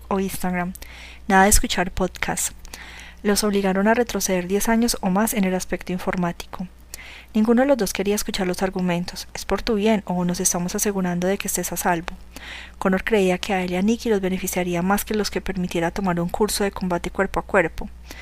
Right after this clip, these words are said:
Pensó en mantener un cuchillo de caza en su bolsillo, pero sabía que si llegaban a descubrirlo, lo suspenderían en la escuela.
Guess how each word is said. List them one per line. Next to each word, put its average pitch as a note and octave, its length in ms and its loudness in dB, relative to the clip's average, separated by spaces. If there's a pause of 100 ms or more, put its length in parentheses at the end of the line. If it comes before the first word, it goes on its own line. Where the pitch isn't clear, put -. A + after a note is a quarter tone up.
(360)
Pensó A3+ 240 4
en A3+ 80 6
mantener A#3+ 460 2
un G3 140 2
cuchillo G3 420 0
de F#3+ 100 4
caza F3+ 320 0
en F#3 60 0
su G3+ 140 0
bolsillo, G3 440 0
pero F#3 260 -2
sabía F3+ 380 2
que G#3+ 200 0
si G#3 120 -2
llegaban F3+ 380 0
a G3+ 40 4
descubrirlo, G#3 540 0
lo G#3 80 2
suspenderían F3+ 720 -2
en E3+ 100 -4
la F3 60 -4
escuela. F3+ 480 0